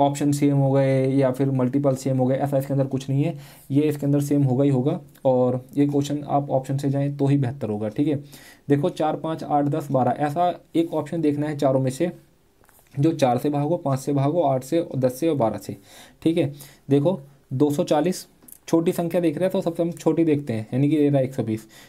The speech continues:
चार से हो जाएगा, पाँच से भी हो जाएगा, आठ से भी हो जाएगा, आठ एकम आठ, आठ पंच चालीस,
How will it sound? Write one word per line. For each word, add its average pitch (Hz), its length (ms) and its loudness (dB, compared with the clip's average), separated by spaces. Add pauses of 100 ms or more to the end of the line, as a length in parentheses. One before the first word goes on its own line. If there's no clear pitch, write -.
(120)
चार 143 220 2
से 147 120 -2
हो 156 160 0
जाएगा, 147 360 2 (380)
पाँच 147 200 0
से 160 120 0
भी 175 80 -2
हो 151 140 -2
जाएगा, 143 380 2 (340)
आठ 143 220 2
से 165 120 0
भी 170 60 0
हो 160 120 2
जाएगा, 147 220 2
आठ 139 140 0
एकम 139 220 0
आठ, 143 140 0
आठ 143 100 -4
पंच 139 200 -4
चालीस, 143 380 0